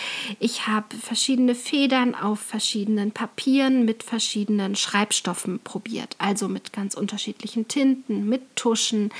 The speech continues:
mit Aquarellfarben, auch mit selbst angerührten Tinten auf Gouache-Basis.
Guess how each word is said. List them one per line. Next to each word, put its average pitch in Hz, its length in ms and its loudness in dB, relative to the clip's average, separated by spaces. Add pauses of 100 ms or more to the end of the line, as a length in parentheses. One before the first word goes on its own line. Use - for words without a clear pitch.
(380)
mit 247 200 0
Aquarellfarben, 226 1300 2
auch 208 380 -2
mit 202 320 -2
selbst 190 440 -2
angerührten 220 840 4
Tinten 208 480 -2
auf - 260 -8
Gouache-Basis. 208 1120 0